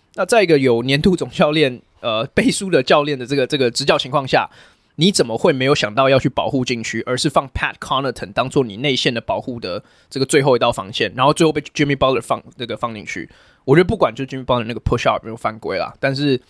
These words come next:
我觉得这是个很大的失策。那最后一个是这个，这我跟 Louis 在赛前，呃，在录之前有聊到，就是为什么 Chris Middleton 在这场表现状况这么好的情况下，没有更多的持球时间？因为其实很明显，我觉得整个 series 都是，就是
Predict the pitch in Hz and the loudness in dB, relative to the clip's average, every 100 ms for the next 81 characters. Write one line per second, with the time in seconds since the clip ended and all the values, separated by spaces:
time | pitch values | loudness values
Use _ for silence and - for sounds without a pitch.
0 | _ - 131 131 160 160 135 104 117 104 | _ -2 2 2 2 0 -2 0 -2 -2
1 | - 104 - 82 - _ _ 170 185 185 | -4 -4 -6 -6 -10 _ _ -2 0 2
2 | 170 135 156 139 120 - - 139 123 135 | 2 -2 -2 0 -2 -6 -2 -2 0 -2
3 | 117 135 139 117 139 123 127 - 131 131 | -2 -2 0 2 4 4 2 2 0 2
4 | 139 135 139 131 131 101 95 85 107 101 | 4 2 0 -2 -4 -4 -6 -8 -4 -4
5 | 110 113 120 110 _ _ 165 160 117 - | -4 -4 -4 -4 _ _ 2 2 0 -8
6 | 123 123 123 113 110 117 117 98 98 98 | -6 0 0 0 -4 -2 -2 -4 -2 0
7 | - 123 104 - 175 143 143 147 123 - | 2 0 0 -2 -2 0 -4 -6 -10 -10
8 | 82 95 104 123 110 123 87 - _ 147 | -12 -10 -4 -4 0 -2 -2 -6 _ 2
9 | 165 135 135 127 120 - 104 101 113 90 | 2 2 -2 -2 -2 -6 -6 -6 -6 -8
10 | - 98 127 - - _ 185 196 208 185 | -8 -10 -12 -20 -20 _ -2 2 2 2
11 | - _ _ _ - - 196 175 139 160 | -4 _ _ _ -4 2 2 2 -2 -4
12 | 151 113 110 120 - 120 117 - 185 180 | -2 -2 -2 -4 0 0 0 2 4 2
13 | 131 135 135 143 147 156 156 123 | 0 -4 -4 -2 -2 2 2 2